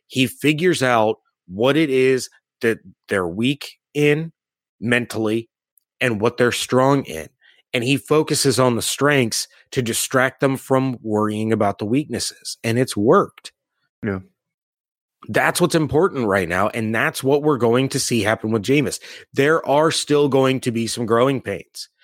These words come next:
Speaker 1: It's not going to be a, you know, five and oh start and this just,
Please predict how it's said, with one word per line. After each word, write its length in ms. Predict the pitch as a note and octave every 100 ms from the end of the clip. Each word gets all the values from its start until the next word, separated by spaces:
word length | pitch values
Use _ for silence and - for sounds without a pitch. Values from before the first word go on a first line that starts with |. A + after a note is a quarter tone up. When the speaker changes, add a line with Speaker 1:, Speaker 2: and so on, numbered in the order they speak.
| - -
Speaker 1:
It's 260 | C3 B2+ A2
not 380 | C3 C#3+ D#3 C3
going 320 | C#3+ D3 C#3+
to 120 | C3
be 460 | B2 C#3 C#3 B2+ - - - B2
a, 560 | A#2+ A#2 A#2 A2+ G#2 - _
you 200 | A#2 A#2
know, 340 | G2+ F2+ F2 - _ _ _ _ _ _ _ _ _ -
five 500 | - D#3+ C#3+ D3+ D#3
and 100 | C#3+
oh 200 | C#3 C3+
start 560 | - - C#3+ C#3 B2+
and 280 | G#2 A#2+ A#2
this 220 | A#2 -
just, 380 | - C3+ B2 -